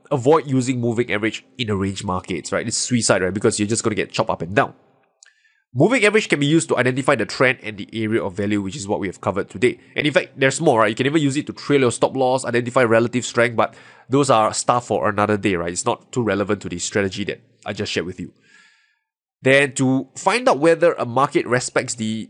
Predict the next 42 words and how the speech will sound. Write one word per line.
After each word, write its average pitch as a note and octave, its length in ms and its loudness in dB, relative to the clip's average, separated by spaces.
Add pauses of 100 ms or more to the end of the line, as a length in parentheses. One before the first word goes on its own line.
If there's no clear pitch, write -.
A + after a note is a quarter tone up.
area C#3 280 4
of A2+ 100 4
value A2 300 4
or F2+ 80 0
moving G2+ 320 0
average G2+ 260 0
or E2 60 -8
not, A#2+ 280 0
we A2 320 2 (120)
talk C3 140 0
about G2+ 200 0
the F#2 60 -4
minimum A#2+ 340 2
of F#2+ 160 -4
two A2+ 140 -2
tests G2 280 -2
to - 80 -10
confirm A2+ 440 0
the F#2+ 200 -6
area F#2+ 200 -2
of D#2+ 100 -6
value. F2 260 -6 (880)
Then B2 300 2
the A2+ 220 0
trading F3 260 2
strategy D3+ 500 0 (380)
is B2+ 140 0
something C#3+ 180 0
like, G#2+ 160 2
you A2+ 60 -2
know, A2+ 280 -2
the A2+ 100 -4
trend, F#3 400 0 (120)
identify A#2+ 380 0
the F#2+ 100 -4
trend, F3+ 320 -2
the - 180 -4
area A#2+ 200 4
of G2+ 80 0
value, A#2+ 320 0
and G2+ 160 -6
the - 100 -12